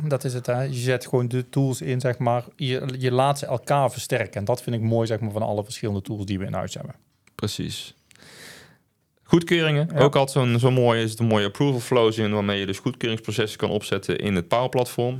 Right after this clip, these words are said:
Speaker 2: Eh,
Speaker 1: Vind ik altijd mooi, hè. We hebben het over Power Apps. Je hebt het hier al over approval flows. Dus daar zit al een stukje Power Automate weer,
Speaker 2: Ja.
Speaker 1: zeg maar, in geïnd. Dat vind ik ook een mooie. Dus je, de data zit in de Power, daar werk je mee met een Power App.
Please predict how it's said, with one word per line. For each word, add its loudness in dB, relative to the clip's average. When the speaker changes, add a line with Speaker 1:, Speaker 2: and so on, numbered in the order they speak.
Speaker 2:
Eh, -4
Speaker 1:
Vind -2
ik 2
altijd 2
mooi, 4
hè. 4
We 2
hebben 4
het 0
over 0
Power 4
Apps. -2
Je -2
hebt 2
het -14
hier 4
al 4
over 0
approval 2
flows. -2
Dus -4
daar 0
zit 0
al 6
een 0
stukje -6
Power 4
Automate 0
weer, 2
Speaker 2:
Ja. 0
Speaker 1:
zeg -4
maar, -2
in -2
geïnd. -2
Dat 0
vind 2
ik 2
ook 2
een 0
mooie. 2
Dus -2
je, 0
de 0
data 2
zit -6
in -2
de -4
Power, 4
daar 2
werk 0
je -6
mee 0
met -2
een -4
Power 6
App. 0